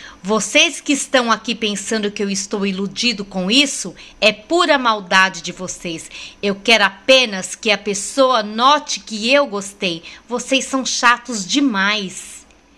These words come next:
Eu não tô preocupada com esse povo aqui,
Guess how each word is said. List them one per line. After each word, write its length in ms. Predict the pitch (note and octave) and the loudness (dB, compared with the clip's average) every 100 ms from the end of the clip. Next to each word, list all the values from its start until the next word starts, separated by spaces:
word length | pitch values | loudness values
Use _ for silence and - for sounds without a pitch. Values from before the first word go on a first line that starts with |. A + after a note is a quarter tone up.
| _ _ - _ | _ _ -20 _
Eu 120 | D4+ E4 | 2 2
não 200 | F4 D4 | 0 0
tô 260 | F4+ G4 | 2 2
preocupada 720 | F#4+ C4+ - G#3 G#3+ G3 G3 | 4 0 0 0 2 2 2
com 120 | - | -6
esse 240 | G3 - G3 | -8 -8 -12
povo 380 | - F3+ D#3+ F3+ | -8 -8 -4 -6
aqui, 380 | F3 - D#3 | -6 -10 -12